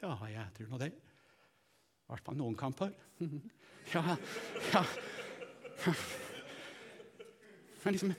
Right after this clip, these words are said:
ja, da, da kobler jeg av liksom fra alt annet, liksom, på. Og så koser jeg meg med det. Jeg, jeg tror min syke trenger det. Og så har vi forskjellige ting vi kobler av med. Hva,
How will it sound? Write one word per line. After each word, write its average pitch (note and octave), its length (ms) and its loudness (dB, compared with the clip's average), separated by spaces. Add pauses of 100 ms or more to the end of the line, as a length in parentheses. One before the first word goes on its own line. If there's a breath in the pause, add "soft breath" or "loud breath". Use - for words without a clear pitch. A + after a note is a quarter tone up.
(140)
ja, G#3+ 160 8
da, G3+ 80 12 (400 loud breath)
da F#3+ 160 6
kobler D#3 320 8
jeg F3+ 80 8
av E3 140 10
liksom E3 180 4
fra E3+ 160 4
alt D3 240 2
annet, C#3+ 140 4
liksom, C3+ 180 2
på. - 140 -4 (1600 loud breath)
Og C3 120 -4
så D#3+ 180 0
koser D3+ 300 4
jeg A#2+ 80 2
meg A#2 120 2
med B2 140 2
det. A#2 100 0 (840 loud breath)
Jeg, - 140 -6
jeg D#3 160 0
tror C#3 200 2
min C#3 180 4
syke C3 400 -2
trenger - 320 -4
det. - 120 -6 (2500 soft breath)
Og D3+ 80 -6
så D#3 100 -4
har D3+ 120 0
vi D3+ 100 0
forskjellige C3 560 0
ting D3 160 0
vi D3 100 -2
kobler C3 300 -2
av C3 140 0
med. - 160 -6 (1400 soft breath)
Hva, C3+ 80 -2